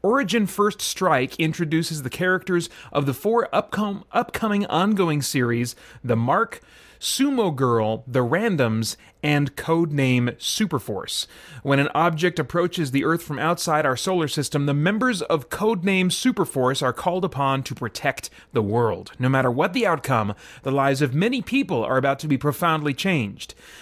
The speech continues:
Um, the, let's see, that's, that's kinda like the origin story, and then it's, it's already launched into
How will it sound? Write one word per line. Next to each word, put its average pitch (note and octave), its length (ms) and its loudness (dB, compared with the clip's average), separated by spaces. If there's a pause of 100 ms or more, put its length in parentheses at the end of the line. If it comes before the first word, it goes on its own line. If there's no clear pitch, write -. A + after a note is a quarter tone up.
(160)
Um, C3 460 0 (500)
the, F3+ 460 0
let's F#3+ 160 -2
see, F#3 80 -2
that's, G3+ 300 -4
that's G3 260 -4
kinda A3 220 0
like F#3 200 0
the D3+ 240 -2
origin A3 480 0
story, F3+ 320 0
and F#3 80 0
then C4 140 2
it's, - 260 -2
it's F3 180 0
already G3 500 0
launched D3+ 420 -2
into B2 600 0